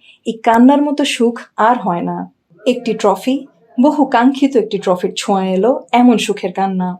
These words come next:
ক্যারিয়ারে ট্রফি কম জেতেননি তিনি। দেশের হয়েও জিতেছেন ইউরোপা লিগের মতো বড় ট্রফি। তারপরও ক্যারিয়ারের শেষ সময়ে এসে এই ট্রফি যেন সত্যিই বিশেষ কিছু। তার হাসি, তার কান্না,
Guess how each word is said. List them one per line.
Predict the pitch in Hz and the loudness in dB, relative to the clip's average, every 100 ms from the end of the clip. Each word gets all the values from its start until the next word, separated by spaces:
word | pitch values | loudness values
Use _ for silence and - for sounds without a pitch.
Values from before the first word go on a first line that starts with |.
| - | -2
ক্যারিয়ারে | 269 277 349 359 | 2 4 2 2
ট্রফি | 359 269 285 | 0 -2 -2
কম | 285 233 233 | 0 2 2
জেতেননি | 226 196 185 180 | 2 0 -2 -4
তিনি। | 180 180 170 175 _ 202 | -4 -6 -8 -12 _ 0
দেশের | 202 196 190 | 0 2 -2
হয়েও | 214 202 196 | 2 2 2
জিতেছেন | 208 208 208 294 302 | 0 0 0 0 2
ইউরোপা | 220 269 320 277 | 4 4 4 2
লিগের | 220 185 185 | 2 0 -2
মতো | 190 269 240 | 0 0 2
বড় | 233 220 | 2 2
ট্রফি। | 180 165 - 170 175 _ - | -2 -4 -6 -8 -8 _ 0
তারপরও | 277 320 330 196 220 | 0 2 2 2 0
ক্যারিয়ারের | 214 202 196 190 190 - | 0 2 2 0 -2 -4
শেষ | 196 - | -4 -2
সময়ে | 226 262 269 | 2 4 4
এসে | 254 180 233 - - - | 2 -4 -6 -8 -16 -4
এই | 269 | -2
ট্রফি | 269 262 277 294 | 2 0 0 0
যেন | 320 | 0
সত্যিই | 320 - 254 262 302 240 | -2 -2 -2 0 2 2
বিশেষ | 185 185 175 | 0 -4 -6
কিছু। | - 180 - 170 - _ | -6 -6 -6 -8 -10 _
তার | 233 | -2
হাসি, | 190 196 190 - 240 277 - - | -2 -4 -4 -4 -6 -8 -8 -2
তার | 190 | -2
কান্না, | 190 190 196 214 | 0 -2 0 -2